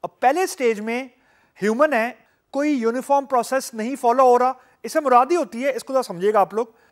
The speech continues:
इससे मुराद ही होती है कि for example दुनिया में let's suppose दो बिलियन की आबादी है, मैं सिर्फ समझाने के लिए कह रहा हूँ, वैसे तो ज़्यादा है। दो बिलियन की आबादी में से कुछ लोग हैं, उन्होंने एक नई चीज़ करना शुरू की,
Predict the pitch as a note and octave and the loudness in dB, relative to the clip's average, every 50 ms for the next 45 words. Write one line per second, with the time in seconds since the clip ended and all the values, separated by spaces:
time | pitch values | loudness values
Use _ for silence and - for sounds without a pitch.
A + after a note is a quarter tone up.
0 | _ - - A#3+ - F4+ E4+ C#4+ B3+ A#3 A#3+ C4 D#4+ E4+ E4 C4 - C4 D4 D#4 | _ -10 -8 -6 -4 -4 0 4 4 6 6 4 4 0 0 -2 -4 -6 -8 -6
1 | - D#4+ D#4+ E4 D4+ - _ - - - A#3+ B3 A#3 B3+ A#3+ A#3 A#3 C#4 C#4 A#3 | -4 -4 -4 -6 -6 -10 _ -10 -6 -4 -2 -2 0 -2 -2 0 -2 -2 -2 -2
2 | G3+ G#3 G3+ A3 B3+ C4 B3+ B3 A#3 A#3 A#3+ B3 A#3 _ _ _ _ _ _ - | -4 -4 -4 -4 -4 -4 -4 -4 -4 -4 -4 -6 -8 _ _ _ _ _ _ -8
3 | F#3 F#3 G3 F#3+ - G3+ F#3+ G3 F#3+ G3 G#3 G3+ - - - _ _ _ _ _ | -4 -4 -4 -4 -4 -4 -2 0 2 2 0 -2 -4 -12 -20 _ _ _ _ _
4 | _ _ _ _ _ _ - E3 G3 A3+ B3 A3 A3+ G#3 G3+ F#3+ F3 E3+ D#3 E3 | _ _ _ _ _ _ -2 4 6 8 8 8 6 4 2 0 -4 -4 -6 -6
5 | D3 C3+ C3 A#2+ A#2 B2+ C#3 D#3+ F#3 F#3 - G#3 F#3+ G3 E3+ D#3 D3+ D3+ D3 C#3 | -4 -4 -4 -6 -8 -10 -10 -8 -8 -6 -6 -8 -10 -10 -10 -8 -8 -8 -8 -8
6 | C#3+ C3+ A#2+ A#2+ A2 G#2+ A2 _ _ _ _ _ _ _ _ - C#3 D3 C#3+ E3+ | -10 -10 -10 -12 -14 -18 -20 _ _ _ _ _ _ _ _ -10 -8 -8 -8 -6
7 | E3+ D#3+ D3 D3 D3+ D#3 D3+ A2+ - _ _ _ _ _ _ _ _ _ _ _ | -6 -2 0 0 0 0 -2 -4 -6 _ _ _ _ _ _ _ _ _ _ _
8 | E3 D#3 A#3+ D4 E4+ F4+ E4+ D#4 D4 D4 D4+ C4+ C#4+ D4+ C4+ B3+ A3+ G#3 B3+ C4+ | -6 0 4 4 4 4 4 2 0 0 -2 -2 -4 0 2 4 2 2 0 -2
9 | B3+ A#3+ A3+ - A#3+ A#3+ B3+ A#3+ - _ _ _ - F#4+ G4 - - C4+ A3+ G3 | -2 -2 -2 0 0 -2 -2 -4 -8 _ _ _ -2 -2 -2 -2 0 4 6 6
10 | F#3+ F#3 F#3+ G#3 A#3+ C#4+ - _ _ _ _ - C4+ C#4+ D#4 D#4 D4+ D4+ C#4+ B3+ | 6 6 4 0 -4 -4 -10 _ _ _ _ -8 -4 -2 -2 0 0 0 -2 -2
11 | B3 A#3+ A#3+ A#3+ D4 - - C4+ B3 B3+ B3 - C4+ C4 C4 G#3+ B3 B3+ B3+ | -2 -4 -4 -4 -6 -6 -4 -4 -4 -4 -4 -4 -4 -6 -6 -6 -8 -10 -12